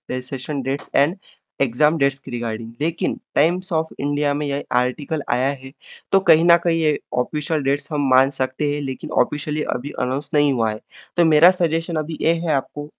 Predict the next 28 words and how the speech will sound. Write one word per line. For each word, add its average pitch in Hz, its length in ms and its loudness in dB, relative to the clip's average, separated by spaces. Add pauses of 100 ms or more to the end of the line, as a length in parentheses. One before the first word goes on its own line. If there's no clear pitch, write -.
आपको 143 340 2
ये 156 160 0
जो 170 120 -2
डेट्स 147 340 -4
यहाँ 147 160 0
पर 151 60 -6
बताए 139 400 -2
गए 131 200 -6
हैं, 139 200 -6 (300)
इसको - 320 -2
आप 160 360 4
फाइनल 143 340 4
नहीं, 147 260 0 (320)
लेकिन 151 440 0 (100)
आपका 165 340 4
जो 175 180 -2 (260)
स्टडी 151 380 -2
आपका 160 240 0
कंटिन्यू 156 460 0
कर 151 200 2
रहे 165 120 6
हो 156 160 -2
आप, 135 160 0 (340)
तो 190 220 4
इस 185 340 -4
डेट 156 220 4
को - 120 2
आप 170 120 2